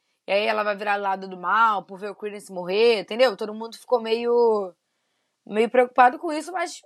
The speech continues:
esqueceram ela. Não sei como vai ser, se vai ter quarto filme pra falar dela.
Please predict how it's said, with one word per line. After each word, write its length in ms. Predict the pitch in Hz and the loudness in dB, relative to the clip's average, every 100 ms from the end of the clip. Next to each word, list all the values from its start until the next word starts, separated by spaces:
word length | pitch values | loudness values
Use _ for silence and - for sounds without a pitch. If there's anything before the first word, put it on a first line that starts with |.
| - | -18
esqueceram 560 | - 302 - 269 269 | -8 -6 -2 -2 -2
ela. 300 | 220 220 254 | -2 2 2
Não 160 | 240 226 | 0 -4
sei 140 | 220 | -8
como 200 | 226 226 | -8 -8
vai 160 | 214 208 | -6 -6
ser, 180 | - 214 | -6 -10
se 120 | 202 | -8
vai 100 | 196 | -8
ter 100 | 208 | -4
quarto 300 | 202 190 190 | 2 2 2
filme 240 | - 196 190 | -12 -12 -10
pra 140 | 202 | -12
falar 220 | 185 180 | -8 -6
dela. 500 | 165 170 226 233 233 | -2 2 4 2 -2